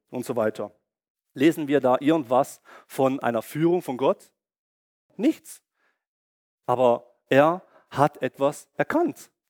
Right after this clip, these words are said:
Er hatte Zeit verbracht mit Jesus, mit Gott. Er hat auf das Reden des Hirtens gehört. Er hat Gottes Wort genommen und hat gesagt, das ist Gottes Wille, Gottes Reden für meinen Willen. Ich will das tun. Und wo ist dieses Wort?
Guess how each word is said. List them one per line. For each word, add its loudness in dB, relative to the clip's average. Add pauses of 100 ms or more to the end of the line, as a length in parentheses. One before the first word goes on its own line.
(340)
Er 4
hatte -2
Zeit 0
verbracht -4
mit -8
Jesus, -2
mit -2
Gott. -2 (220)
Er 2
hat 0
auf -4
das -2
Reden 2
des -10
Hirtens 0
gehört. 0 (800)
Er 4
hat 2
Gottes 0
Wort 0
genommen 4
und 0
hat 4
gesagt, 4 (280)
das 2
ist -10
Gottes -2
Wille, 4
Gottes -2
Reden 2
für -12
meinen 0
Willen. -2
Ich -8
will 4 (240)
das 0
tun. -4 (500)
Und -12
wo 0
ist -4
dieses -8
Wort? -6